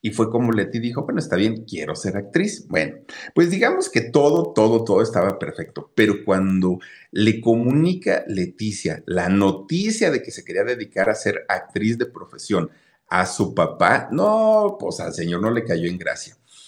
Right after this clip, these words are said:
Dijo que no, ya estaba harto de que todo el tiempo ahí en su casa se la pasaran hablando de, de famosos y de artistas, ¿cómo es posible? Y se lo prohibió, le dijo, "No, no, no, no, no, esa carrera, pero deséchamela desde ya".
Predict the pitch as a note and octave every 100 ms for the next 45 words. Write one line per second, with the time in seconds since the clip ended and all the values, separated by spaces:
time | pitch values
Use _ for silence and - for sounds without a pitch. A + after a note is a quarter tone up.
0 | _ - G#2+ A#2 D3+ B2 A2 F2+ F2+ F2+
1 | A#2+ D3+ E3 - - - B2 B2 B2 F#2
2 | G2 - - A#2+ B2+ C3+ - C#3+ B2 -
3 | - A2+ A2+ A#2 A2 A2+ A2 A2 A2 G#2
4 | F#2+ G2+ F#2+ D#2 - E2+ F#2+ G2+ F2 F2
5 | F#2 G#2 G2+ - - F#2 F#2 D#2 - D#2
6 | E2 G#2+ A#2 A2+ A2+ - G2 F2+ D#2+ -
7 | A2+ A#2 - A2+ A2 - F#2+ F#2+ - -
8 | - G#2+ B2 - G2+ F#2+ F2+ E2+ E2 -
9 | F2 E2 F2 F#2 A#2 D#3 - - - F2+
10 | F#2 A2 A2+ B2 E3 F4+ F#4+ F#4 F#4 F4+
11 | E4+ F4 - - - D3 D#3+ E3+ - A2
12 | B2+ D3+ D3+ - G#2 G#2 G2 F#2+ C#3 C#3
13 | C3+ B2+ G#2+ F#2+ F#2+ F#2 F#2 F2+ G#2 A2